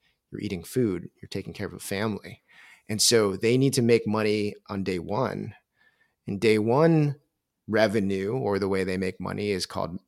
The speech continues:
management fees. So it's a percentage of the total amount in their fund. They take down on an annual basis as management fees, and that's supposed to cover their overhead. So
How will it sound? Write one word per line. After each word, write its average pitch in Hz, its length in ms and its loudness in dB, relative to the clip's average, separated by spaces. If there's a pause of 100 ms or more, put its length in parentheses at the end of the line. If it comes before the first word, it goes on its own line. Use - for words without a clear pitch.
(140)
management 107 560 0
fees. - 340 -8
So 92 240 -2
it's - 400 0
a 98 100 -2
percentage 127 960 4
of 98 140 -6
the 95 260 -8 (220)
total 120 380 2
amount 101 440 -2
in 98 140 -6
their 90 140 -4
fund. 151 520 -2 (420)
They 120 120 2
take 120 260 2
down 113 240 2
on 101 140 0
an 92 120 -2
annual 104 400 -4
basis - 640 -2 (500)
as 95 420 0
management 95 680 -2
fees, 90 320 -8
and 104 80 -2
that's 113 180 2
supposed - 420 0
to 117 80 -4
cover 104 320 -4
their 90 240 -4
overhead. 90 580 -10 (120)
So 101 400 0